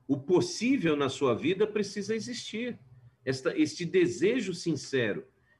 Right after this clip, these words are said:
de permitir que esta entrega mostre para você o poder desse Deus. Os cristãos de hoje em dia gostam de segurança. Nós queremos nos ver sempre em situações que estamos a salvo, mesmo que Deus não exista.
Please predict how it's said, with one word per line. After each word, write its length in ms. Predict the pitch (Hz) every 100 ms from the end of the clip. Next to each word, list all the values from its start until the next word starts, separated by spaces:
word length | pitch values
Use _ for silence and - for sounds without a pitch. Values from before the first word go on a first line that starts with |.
| _ -
de 160 | 120
permitir 720 | 131 - 143 139 123 135 131
que 100 | 135
esta 220 | 131 131 131
entrega 680 | 117 - 131 139 107 101 - _ 110
mostre 500 | 131 196 208 - 131
para 180 | 131
você 300 | 110 113 -
o 80 | 127
poder 440 | - 117 101 110 90
desse 320 | 104 - 95
Deus. 380 | 82 95 87 95
Os 140 | -
cristãos 520 | 139 131 - 175 185
de 100 | 170
hoje 200 | 175 143
em 100 | 147
dia 260 | 110 156 180
gostam 480 | 127 151 165 180 170
de 80 |
segurança. 880 | - 170 156 139 127 151 - - - - - -
Nós 220 | 123 131
queremos 380 | - 151 175 170
nos 220 | 156 131
ver 180 | 107 156
sempre 420 | - - 202 202
em 40 | 175
situações 680 | 175 151 151 131 - 160 -
que 80 |
estamos 460 | 156 - 151 156 143
a 100 | 139
salvo, 640 | - - 127 147 123 87 - - _ - _ -
mesmo 440 | 139 202 196 202
que 120 | 202
Deus 300 | 139 151 147
não 140 | 160 165
exista. 640 | 135 - 113 - -